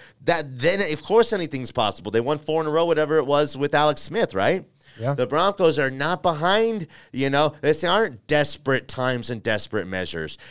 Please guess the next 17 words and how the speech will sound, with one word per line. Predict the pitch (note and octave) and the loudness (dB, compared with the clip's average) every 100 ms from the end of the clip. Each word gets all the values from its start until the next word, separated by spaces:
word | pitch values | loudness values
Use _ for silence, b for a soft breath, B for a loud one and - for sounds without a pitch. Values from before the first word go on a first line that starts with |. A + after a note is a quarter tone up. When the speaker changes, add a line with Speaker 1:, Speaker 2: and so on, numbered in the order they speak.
| B | B
Speaker 1:
This | C3+ D3+ D3+ | 0 0 0
is | - | -4
two | - F3 | -2 -2
weeks | F#3 F#3 - | -2 -6 0
off. | C3+ D#3+ F3 | 2 2 0
You | B2+ | -4
go | C3 D3+ | 2 2
beat | - C3 D#3+ - | 0 -6 -4 -6
a | |
Chargers | - A#2 B2+ D#3+ - | -2 0 2 -2 -4
team | E3 F3 | -6 -4
you | A2+ | -4
should | - - C3 E3+ D3 | -4 0 0 0 -2
beat | A#2+ C3 F#3 - B B | -4 -4 -4 -12 B B
and | A2+ A2 | -8 -4
could | - E3 F3 | 0 2 2
beat, | C3+ A#2+ F3+ - | -2 -2 -4 -8